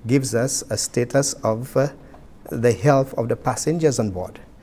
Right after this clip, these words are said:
And for Saint Lucia, we have asked for a twenty-four hour advance submission of that document. And also, there is an updated version that is submitted when the ship comes in the morning and is asking for clearance. The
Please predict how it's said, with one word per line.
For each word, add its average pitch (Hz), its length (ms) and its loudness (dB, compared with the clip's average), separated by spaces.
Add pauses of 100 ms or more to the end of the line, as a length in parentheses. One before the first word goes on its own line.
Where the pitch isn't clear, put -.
(340)
And 107 120 -4
for - 120 -4
Saint 110 220 -2
Lucia, 117 520 -2
we 104 140 -4
have 98 140 -2
asked - 260 -4
for 110 400 -2
a 117 80 -6
twenty-four 113 680 0
hour 104 300 -4 (100)
advance 120 580 -2
submission 107 500 -4
of 101 100 -4
that 104 140 -4
document. 131 580 -4 (460)
And 117 400 0 (160)
also, 165 600 -2 (460)
there 120 160 2
is 113 140 0
an 120 160 -2 (100)
updated 123 460 2
version 107 380 -4
that 104 140 -4
is 107 120 -4
submitted 113 520 -2
when 107 120 -4
the 104 80 -4
ship - 320 -8
comes 151 300 0
in 165 100 0
the 156 60 0
morning 104 440 -2 (300)
and 113 100 -4
is 107 180 -2
asking 101 360 -6
for 104 160 -6
clearance. - 560 -10 (560)
The 98 120 -6